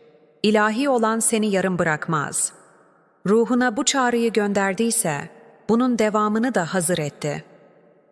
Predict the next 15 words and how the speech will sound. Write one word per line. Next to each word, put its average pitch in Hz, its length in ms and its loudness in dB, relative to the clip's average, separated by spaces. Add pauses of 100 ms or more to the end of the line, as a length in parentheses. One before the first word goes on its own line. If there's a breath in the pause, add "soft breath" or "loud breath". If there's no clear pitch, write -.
Ama 226 280 2
bazen 247 420 0
senin 220 320 0
hazır 220 340 0
olmanı 160 420 0
bekler. 151 580 -4 (480)
Ve 226 120 4
belki 285 340 0
de 226 80 4
şimdi 269 340 2
o 254 140 2
an 220 240 0
geldi. 147 500 -2 (560)
Şimdi 226 480 0
bırakmanın, 151 640 -2